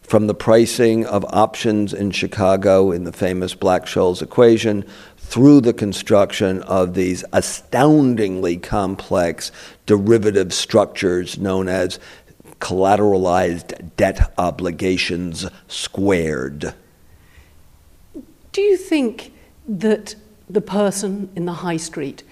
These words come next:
Speaker 2: has a right to feel let down at the current time by financial economics? Has the efficient market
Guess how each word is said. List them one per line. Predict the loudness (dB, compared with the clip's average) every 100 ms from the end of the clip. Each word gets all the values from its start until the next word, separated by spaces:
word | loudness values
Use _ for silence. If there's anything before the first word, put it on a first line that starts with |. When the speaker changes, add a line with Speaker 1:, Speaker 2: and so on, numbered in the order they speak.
| _
Speaker 2:
has | -10 -6
a | -4
right | -4 -6 -8
to | -10
feel | -6 -6 -6 -10 -6
let | 0 0 0 -2
down | -2 -2 -4
at | -8
the |
current | -6 -6 -6 -10
time | -12 -12 -10
by | -10 -10 -12 _ _
financial | -10 -8 -6 -8 -10
economics? | -8 -6 -6 -6 -8 -10 -16 -16
Has | -8 -6
the | -2
efficient | -4 -4 -6 -6
market | -4 -4 -4 -10 -18